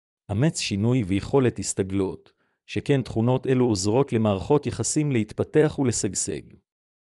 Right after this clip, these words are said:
על ידי השקעה בצמיחה האישית שלך ותמיכה במסע של בן הזוג, אתה יוצר דרך דינמית ומרגשת לזוגיות שלך.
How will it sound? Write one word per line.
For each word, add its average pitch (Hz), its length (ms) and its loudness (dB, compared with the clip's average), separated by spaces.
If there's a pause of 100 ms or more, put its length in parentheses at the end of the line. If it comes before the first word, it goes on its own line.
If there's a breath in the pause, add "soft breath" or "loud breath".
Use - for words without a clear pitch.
(400)
על 104 120 -2
ידי 107 220 4
השקעה 113 460 2
בצמיחה 104 520 0
האישית 110 400 -2
שלך 95 300 -2 (120)
ותמיכה 117 440 -2
במסע 120 440 0
של 117 200 -2
בן 101 220 0
הזוג, 95 420 -4 (440)
אתה 104 140 0
יוצר 139 360 4
דרך 117 380 0
דינמית 101 640 -2
ומרגשת 117 640 0
לזוגיות 107 600 -2
שלך. 87 340 -4